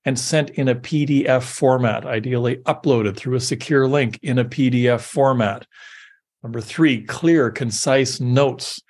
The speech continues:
as to any specific challenges we need to overcome.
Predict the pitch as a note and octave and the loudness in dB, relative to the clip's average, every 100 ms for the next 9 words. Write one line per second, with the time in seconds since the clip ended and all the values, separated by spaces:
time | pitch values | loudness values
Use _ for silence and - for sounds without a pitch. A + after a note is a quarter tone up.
0 | _ _ - C3+ - - C#3 C3+ - B2 | _ _ -4 -2 -2 0 0 0 -4 -2
1 | C3+ B2+ - - D3 D#3+ D3 A2+ G#2+ A#2+ | -2 -2 -4 -2 0 2 0 0 -2 0
2 | C3 C3+ B2+ D3+ C3 B2 A2 D3+ D3 F#2+ | 0 0 0 2 2 2 0 2 2 0
3 | E2 | -10